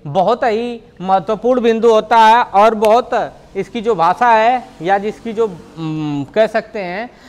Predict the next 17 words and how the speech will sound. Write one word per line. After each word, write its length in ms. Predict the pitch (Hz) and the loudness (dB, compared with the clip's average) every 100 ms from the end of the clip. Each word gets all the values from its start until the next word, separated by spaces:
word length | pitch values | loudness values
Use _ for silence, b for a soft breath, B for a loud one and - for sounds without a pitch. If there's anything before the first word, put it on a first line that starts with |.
| B | B
तो 100 | 214 | -6
सबसे 340 | 208 226 - 269 | 0 0 2 0
पहले 280 | 262 233 233 | 2 2 2
अनुच्छा-, 500 | 226 - 220 233 214 | -2 -2 0 2 0
अनुच्छेद 540 | 202 196 214 226 233 | -6 -6 -2 -2 -2
एक 320 | 208 220 240 | 0 0 0
में 380 | 208 185 196 226 - _ _ _ _ _ - | -6 -8 -8 -12 -20 _ _ _ _ _ -4
क्या 180 | 208 214 | -2 0
बताया 360 | 208 190 190 | -2 -2 -2
गया 200 | 202 208 | -4 -4
है? 300 | 170 180 214 _ _ _ _ _ _ _ _ _ _ _ _ _ _ _ _ _ _ _ 175 | -6 -8 -16 _ _ _ _ _ _ _ _ _ _ _ _ _ _ _ _ _ _ _ -10
अनुच्छेद 760 | 190 190 - 214 247 247 - | -8 -8 -4 -2 -4 -8 -10
एक 240 | 175 180 151 | -8 -6 -8
में 260 | 127 113 110 _ _ - b b b b b - | -14 -14 -20 _ _ -20 b b b b b -14
भारत 840 | 131 120 139 156 185 220 247 254 - 254 262 277 - _ - _ _ _ - _ _ _ _ _ _ _ _ - _ _ _ _ _ _ - _ _ | -12 -10 2 4 6 6 2 0 -4 -2 -2 -6 -14 _ -20 _ _ _ -20 _ _ _ _ _ _ _ _ -20 _ _ _ _ _ _ -20 _ _
राज्यों 680 | 143 165 185 190 170 220 240 | -4 2 2 2 -6 -6 -6
का 440 | 226 185 147 147 | -2 0 2 -2